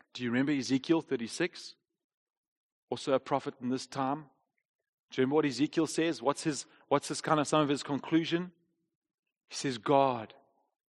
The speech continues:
my heart is like stone." This is my paraphrase. "God, my heart is like stone. I, I don't, I don't need you to teach me any more laws. I don't need you to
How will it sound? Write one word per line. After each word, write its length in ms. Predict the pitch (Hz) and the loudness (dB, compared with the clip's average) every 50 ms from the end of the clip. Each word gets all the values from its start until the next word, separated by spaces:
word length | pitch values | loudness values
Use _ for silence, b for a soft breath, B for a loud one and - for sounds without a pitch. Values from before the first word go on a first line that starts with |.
| _ _ _ _ _ _ _ | _ _ _ _ _ _ _
my 160 | - 123 123 120 | 0 2 2 2
heart 400 | 113 117 139 139 135 131 - 123 | 2 2 0 0 0 0 -4 -10
is 120 | 110 - | -6 0
like 200 | 123 117 110 - | 0 0 0 0
stone." 720 | - - - - - - - 135 117 110 104 98 95 95 95 _ _ _ _ _ _ _ _ _ _ _ _ _ _ | -4 -8 -6 -6 -8 -6 -4 -4 -4 -4 -8 -12 -16 -20 -20 _ _ _ _ _ _ _ _ _ _ _ _ _ _
This 100 | - - | -18 -14
is 100 | 139 131 | -10 -2
my 140 | 147 147 143 | 0 0 0
paraphrase. 800 | 147 143 143 131 127 117 - - 113 101 95 90 - - - _ _ _ _ _ _ _ _ _ _ _ _ _ _ - | 2 2 2 2 2 2 0 -4 -6 -8 -8 -10 -16 -20 -20 _ _ _ _ _ _ _ _ _ _ _ _ _ _ 0
"God, 320 | - 143 143 143 135 120 | 2 4 4 4 4 2
my 200 | 123 123 123 127 | 2 2 2 2
heart 360 | 123 127 139 135 139 - - | 2 2 2 2 2 2 -4
is 100 | 143 120 | -6 0
like 220 | 131 131 127 123 - | 0 0 0 0 -4
stone. 420 | - - - 139 127 117 110 110 | -8 -6 -4 -4 -4 -4 -6 0
I, 140 | - 131 143 - | 2 4 4 4
I 120 | - 165 | 4 4
don't, 240 | 185 190 180 156 b b b b b b | 4 2 0 -2 b b b b b b
I 120 | - 147 170 | 2 4 4
don't 180 | 185 190 180 | 4 4 2
need 220 | 170 170 180 170 143 | 2 2 0 0 -2
you 80 | 185 | -4
to 80 | 165 151 | -6 -6
teach 320 | - - - 175 - - | -6 -8 -8 -8 -6 -4
me 40 | 190 | -2
any 140 | 180 175 175 | 0 0 0
more 160 | 170 160 160 | 0 2 2
laws. 400 | 151 151 156 160 165 165 160 147 | 4 4 4 4 4 2 0 -2
I 80 | 139 135 | 0 0
don't 160 | 143 156 170 | 0 0 0
need 220 | 185 190 185 151 | 0 -2 -4 -4
you 80 | 170 180 | -4 -2
to 140 | 160 160 | -2 -2